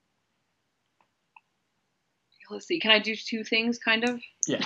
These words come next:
Speaker 1: <laughs> Okay. Um, stay organized and focus on the music.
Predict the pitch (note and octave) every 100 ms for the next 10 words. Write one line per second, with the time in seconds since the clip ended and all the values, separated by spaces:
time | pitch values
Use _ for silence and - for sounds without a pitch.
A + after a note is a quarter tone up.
0 | - - - E3+ E3 A#3 - - _ _
1 | _ - - F4 A#3+ B3 A#3 - - -
2 | _ - A#3+ C4 D4 A#3+ B3+ A#3+ A3+ F3+
3 | E3+ E3+ F#3+ A#3+ - _ G#3 G#3 G#3 G#3
4 | G#3 G#3 - - - A3 G#3+ G#3+ A3 -
5 | G3 G3 F#3+ F3+ D#3+ C#3 - -